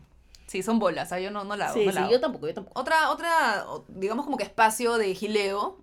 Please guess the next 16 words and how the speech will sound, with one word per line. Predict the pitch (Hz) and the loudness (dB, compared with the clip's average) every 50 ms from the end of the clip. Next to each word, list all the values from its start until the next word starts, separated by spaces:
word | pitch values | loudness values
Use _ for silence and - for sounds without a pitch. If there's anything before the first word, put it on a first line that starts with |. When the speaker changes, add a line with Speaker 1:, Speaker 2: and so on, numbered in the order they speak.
| - | -14
Speaker 1:
este, | - 185 180 180 175 175 - - - 190 180 175 175 170 165 160 156 151 139 156 156 175 - _ _ | -10 -8 -8 -8 -8 -12 -12 -10 -10 -8 -6 -4 -4 -4 -4 -4 -6 -6 -8 -10 -14 -20 -20 _ _
que | - 196 | -8 -6
se | 196 214 | -4 0
puede | - 226 233 254 | 2 2 2 2
enchufar | 247 233 - - 226 214 | 2 -2 0 2 2 2
al | 226 220 | 2 2
tema | 226 220 214 226 | 0 0 0 0
de | 220 | -2
los | 208 180 | 0 2
bares, | 190 202 214 208 202 | 4 4 4 2 0
las | 202 180 | -6 -8
discotecas, | 175 170 185 175 208 214 208 208 208 202 202 202 208 - - - - - - | -10 -10 -10 -8 -8 -8 -6 -2 0 2 4 2 2 0 -6 -20 -20 -14 -10
o | 202 208 | -8 -6
incluso | 190 208 220 233 | -4 -2 -2 0
en | 233 | 0
restaurantes. | 226 269 - 196 185 196 214 214 214 190 214 208 214 220 226 220 - | -2 -2 0 2 4 4 4 4 2 -2 -4 -4 -4 -4 -4 -6 -10